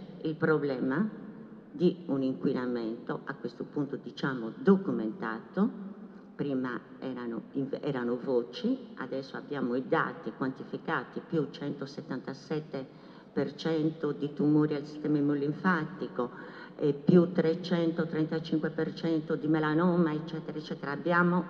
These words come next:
i dati scientificamente quantificati.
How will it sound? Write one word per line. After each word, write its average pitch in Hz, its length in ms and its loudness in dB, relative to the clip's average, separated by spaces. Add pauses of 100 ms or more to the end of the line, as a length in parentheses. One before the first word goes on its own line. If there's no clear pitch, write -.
i 165 120 4
dati 165 400 0
scientificamente 170 920 0
quantificati. 156 920 -8